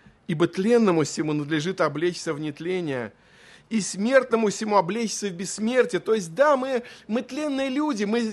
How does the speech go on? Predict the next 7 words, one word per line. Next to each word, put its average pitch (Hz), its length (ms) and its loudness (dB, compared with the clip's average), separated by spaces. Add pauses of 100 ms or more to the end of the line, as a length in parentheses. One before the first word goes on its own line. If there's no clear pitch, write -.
(260)
наше 226 380 2
тело 240 340 -2
тленное, 220 720 -2 (380)
но 185 180 2
во 220 100 0
Христе 240 540 -2
нам, 247 260 2